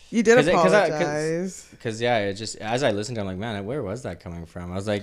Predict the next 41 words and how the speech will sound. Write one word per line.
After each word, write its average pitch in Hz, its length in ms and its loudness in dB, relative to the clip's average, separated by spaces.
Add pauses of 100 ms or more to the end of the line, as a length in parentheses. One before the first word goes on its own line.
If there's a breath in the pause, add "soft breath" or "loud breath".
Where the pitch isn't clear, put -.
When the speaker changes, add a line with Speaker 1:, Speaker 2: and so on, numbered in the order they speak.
Speaker 2:
'cause 131 140 -2
even 175 160 2
now, 160 160 6
I'm 127 80 4
like, 113 180 0
"That 117 140 0
didn't, 127 240 -2
I 113 100 -4
don't, 123 220 0
I 98 80 -4
wouldn't 113 240 -2
say 107 100 -4
that 95 180 -2
now." 101 380 -2
It's - 140 -18
like, 98 80 0
I 95 40 -2
wouldn't 98 240 -2
Speaker 1:
I 240 60 -2
don't 359 140 -4
know. 311 100 -2
I 196 120 -2
feel 196 180 -10
like 285 180 -8
you 226 200 -8
were 185 120 -6
kinda 180 420 -12
angry 240 400 -6
at 151 160 -6
me 151 200 -8
or 151 120 -8
something. 170 440 -10
You 165 140 -8
were 202 40 -8
feeling 190 300 -10
some 190 160 -10
type 165 240 -10
of 156 80 -4
way 160 180 -6
towards 156 540 -8
me. 151 400 -8